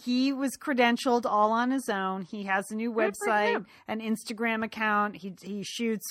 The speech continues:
Speaker 1: film, uh, and photography about cars. And so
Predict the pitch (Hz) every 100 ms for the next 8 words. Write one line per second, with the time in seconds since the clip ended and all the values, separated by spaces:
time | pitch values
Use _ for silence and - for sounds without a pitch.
0 | - 220 214 214 214 220 - 190 180 180
1 | 185 - 190 196 190 208 - 196 190 -
2 | - - 208 196 - 185 151 - - -
3 | 202 196 196 190 185 - 214 190 190 180